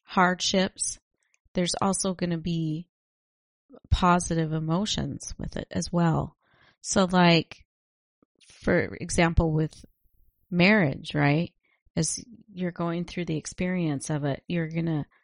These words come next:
you're gonna find parts about it that's gonna be super challenging, right? Like dealing with habits and dealing with things that you just don't like. But you're also going to experience partnership,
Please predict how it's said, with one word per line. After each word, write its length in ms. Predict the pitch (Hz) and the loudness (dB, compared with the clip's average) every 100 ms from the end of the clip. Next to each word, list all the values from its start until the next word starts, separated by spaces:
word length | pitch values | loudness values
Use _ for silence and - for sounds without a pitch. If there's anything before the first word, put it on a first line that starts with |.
| _ _ - | _ _ -4
you're 140 | 175 | -2
gonna 180 | 175 175 | 0 0
find 320 | - 190 180 | 2 0 0
parts 360 | - 180 180 175 | 0 -2 -2 -4
about 280 | 170 165 | -2 -2
it 120 | 165 - | -4 -6
that's 280 | 160 - | -10 -8
gonna 180 | - 170 | -6 -4
be 140 | 160 160 | -4 -8
super 340 | - 170 180 | -8 -8 -8
challenging, 640 | - 240 269 165 147 135 | -4 -2 0 0 -2 -4
right? 380 | 139 143 180 202 _ _ _ _ _ - | -2 -2 -2 -4 _ _ _ _ _ 0
Like 600 | 170 160 165 156 - - _ _ _ - - - | 2 4 2 -2 -12 -20 _ _ _ -20 -20 -12
dealing 440 | 175 180 180 180 175 | -2 0 2 0 2
with 260 | 170 - _ _ _ _ _ _ | 0 -4 _ _ _ _ _ _
habits 640 | - 202 190 156 - - 170 | 0 2 4 2 -2 -8 -4
and 200 | 156 156 | -4 -2
dealing 300 | 165 165 160 | -2 -2 -2
with 320 | 160 - _ _ _ _ _ _ _ - | -2 -4 _ _ _ _ _ _ _ -2
things 320 | 185 175 - | 0 0 -2
that 80 | - | -6
you 100 | 175 | -4
just 220 | 165 - | -4 -2
don't 200 | 170 - | -4 0
like. 640 | 180 160 143 - - - - _ _ _ _ _ _ _ _ _ _ _ _ - - _ - | 2 2 0 -6 -14 -12 -14 _ _ _ _ _ _ _ _ _ _ _ _ -20 -20 _ -2
But 180 | 233 - | -2 2
you're 120 | 247 | 4
also 260 | 247 - 220 | 4 4 -4
going 220 | 226 220 | -2 -2
to 60 | |
experience 640 | 214 - - 214 202 - - | -4 -6 -6 -4 -4 -6 -10
partnership, 920 | - 202 220 214 170 - 160 - - | -8 -6 -6 -6 -8 -8 -10 -12 -16